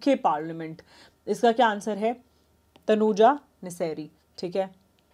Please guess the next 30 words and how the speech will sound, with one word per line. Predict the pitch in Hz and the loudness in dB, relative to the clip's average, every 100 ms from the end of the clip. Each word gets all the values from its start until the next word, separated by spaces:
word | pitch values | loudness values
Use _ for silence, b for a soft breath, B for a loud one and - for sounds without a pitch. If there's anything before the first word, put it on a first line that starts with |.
| _ 277 | _ 8
coming | 294 349 | 8 8
to | 330 | 8
the | 285 | 8
next | 254 254 269 | 6 2 2
one, | 285 254 | 2 4
that | 214 226 | 2 4
is | 220 | 2
Global | 214 233 233 | 6 6 6
Findex | 240 226 208 208 | 2 -2 -2 -2
Database | 196 185 190 185 180 | 0 0 -2 -4 -6
twenty | - 185 185 | -6 -8 -6
twenty-one, | 185 180 175 180 190 | -8 -6 -4 -6 -6
ये | |
किसने | 190 196 202 | -8 -6 -4
लॉन्च | 190 185 | -4 -6
किया | 202 196 | -4 -2
है? | 190 240 | 0 0
आरबीआई | 170 175 170 165 156 | 0 -2 -2 -6 -6
ने | 160 | -10
किया | 170 170 | -12 -12
है। | 165 147 - b b b - | -10 -12 -14 b b b 10
फर्स्ट | 302 349 - | 12 12 10
कंट्री | 277 254 277 277 | 2 2 2 2
जो | 240 | 2
कि | 233 262 247 | 0 -2 -4
equal | 269 269 285 277 262 | -2 2 2 2 4
pay | 233 | 6
of | 226 190 | 4 4
both | 214 208 - 202 | 4 4 2 -2
male | 214 | 4